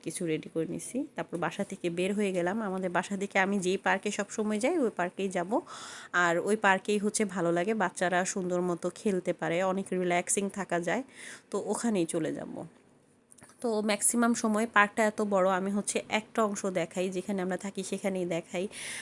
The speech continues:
বা অন্য অংশ দেখানো হয় না। পুরা পার্ক দেখালে আসলে মনে হয় এক ঘন্টার একটা ব্লগ হবে, এটা কেউ দেখবে না। তো বাসা থেকে আমি পপকর্ন ভেজে আনছিলাম, তারপর সাথে ছিল ফ্রেঞ্চ ফ্রাই, যেটাকে ফ্রিত বলে ফ্রে-,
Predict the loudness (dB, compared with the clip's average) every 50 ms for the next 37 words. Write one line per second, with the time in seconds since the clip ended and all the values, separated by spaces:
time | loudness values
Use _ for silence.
0 | -12 -6 -2 0 2 4 4 4 4 2 2 2 2 2 0 0 0 0 0 2
1 | 2 0 0 0 0 0 2 2 0 2 0 0 -2 -2 -2 0 0 0 2 2
2 | 2 2 2 2 2 0 2 2 2 2 2 2 2 0 0 -2 -2 0 0 0
3 | 0 0 0 0 0 0 -2 -2 -4 -4 -4 -2 -2 -2 -4 -2 -4 -4 -2 0
4 | 0 0 0 -2 -4 -6 -4 -2 -4 -4 -4 -4 -4 -4 -4 -2 -2 -2 -4 -2
5 | -4 -4 -4 -6 -6 -8 -12 -16 -20 -20 -18 -18 -18 -18 -10 -4 2 2 4 4
6 | 4 2 2 4 4 4 4 4 2 0 0 2 2 2 2 2 2 2 2 4
7 | 4 4 4 4 4 4 2 4 4 2 2 0 2 2 2 4 4 4 2 2
8 | 0 0 2 2 2 2 2 0 0 0 0 -2 -4 -4 -4 -2 -2 -2 -2 -2
9 | 0 0 0 0 0 0 2 4 4 4 2 2 0 -4 -6 -6 -2 2 2 2
10 | 2 2 0 -2 -2 -4 -6 -4 -4 -6 -6 -2 0 0 2 2 2 0 -4 -8
11 | -12 -6 -2 0 0 0 0 -2 -4 -2 0 0 0 0 -2 -4 -4 -6 -6 -6